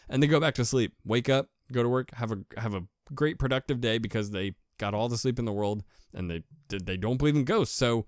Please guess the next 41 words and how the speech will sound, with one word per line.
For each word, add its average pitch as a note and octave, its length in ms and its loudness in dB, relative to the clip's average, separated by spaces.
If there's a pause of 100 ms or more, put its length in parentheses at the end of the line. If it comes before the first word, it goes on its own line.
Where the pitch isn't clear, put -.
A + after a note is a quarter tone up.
they - 100 0
don't F3 120 4
believe F#3 260 4
it. C#3+ 140 0
It B2+ 80 -6
doesn't C#3 240 0
exist. B2 340 -4
They G2+ 120 -4
can A2 140 -4
just G#2 160 -6
rationally A#2+ 640 -2 (540)
just - 160 -8
think B2+ 200 0
it B2 80 0
out B2 260 0
or G2+ 400 -2
not A2+ 460 -2
care C3 400 2 (240)
about A#2+ 360 4
it. F#2+ 240 -2 (240)
So - 160 0
what F3 60 4
I'm F3 60 2
trying G#3+ 160 0
to G3 40 2
say G3 160 0
is D#3 120 2
the C#3 80 2
ghost D3+ 560 2 (260)
is D3 400 0 (160)
mean D#3 260 4
comments F3 380 0
from G#2+ 140 0
people. F2+ 240 0
Let's E2 180 -4
take C#3+ 160 -2
that C#3+ 200 -4
for A2+ 80 -4
example. F#2 440 -6 (300)
Person E3 280 0
A F#3 280 2